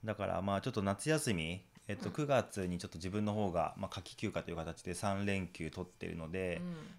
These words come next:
Speaker 1: あ、さやかさんがそこで休み合えば、
Speaker 2: うん。
Speaker 1: まあ、さやかさんの実家の三重
Speaker 2: うん。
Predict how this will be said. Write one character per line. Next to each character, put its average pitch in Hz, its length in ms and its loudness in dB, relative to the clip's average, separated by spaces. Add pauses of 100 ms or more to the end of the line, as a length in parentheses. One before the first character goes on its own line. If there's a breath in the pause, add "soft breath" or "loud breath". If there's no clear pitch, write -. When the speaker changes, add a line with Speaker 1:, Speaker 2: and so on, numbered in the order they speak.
(100)
Speaker 1:
あ、 117 60 -4
さ 151 120 2
や 143 60 6
か 120 100 0
さ 107 140 0
ん 95 40 0
が 90 60 -4
そ 98 120 -4
こ 101 140 -2
で 101 100 0
休 101 240 0
み 104 120 0
合 127 200 4
え 113 80 4
ば、 117 460 4
Speaker 2:
う - 40 -10
ん。 175 340 -8 (100)
Speaker 1:
ま 110 200 2
あ、 90 60 2
さ 104 100 2
や 98 60 4
か 90 80 0
さ 85 100 -4
ん 82 40 -2
の 82 60 -4
実 78 200 -6
家 85 140 0
の 80 100 -2
三 90 160 -2
重 80 220 -6 (200)
Speaker 2:
う - 40 -8
ん。 196 280 -6